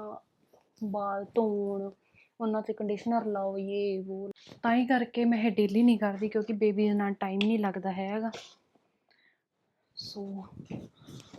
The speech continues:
ਹੁਣ ਤੁਸੀਂ ਦੇਖੋ, ਆਹ ਮੇਰੇ ਵਾਲ ਆ।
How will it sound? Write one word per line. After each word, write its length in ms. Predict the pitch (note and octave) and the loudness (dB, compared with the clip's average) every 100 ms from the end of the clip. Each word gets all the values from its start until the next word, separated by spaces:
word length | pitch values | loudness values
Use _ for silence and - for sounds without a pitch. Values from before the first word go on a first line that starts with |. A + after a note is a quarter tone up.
| - | -6
ਹੁਣ 160 | G#3+ G#3 | -2 0
ਤੁਸੀਂ 220 | G3+ G#3 | 0 0
ਦੇਖੋ, 480 | F#3+ F#3 - B3+ B3 - _ _ _ _ _ _ _ _ _ _ _ _ _ _ _ _ - | 0 -2 -4 -8 -8 -14 _ _ _ _ _ _ _ _ _ _ _ _ _ _ _ _ -6
ਆਹ 200 | G#3 G#3 | -4 0
ਮੇਰੇ 480 | A3 G#3 G3+ G3 F#3+ _ _ _ - | 2 2 2 0 -4 _ _ _ -12
ਵਾਲ 340 | F#3+ F#3 F3+ | -2 -2 0
ਆ। 120 | F#3+ | -4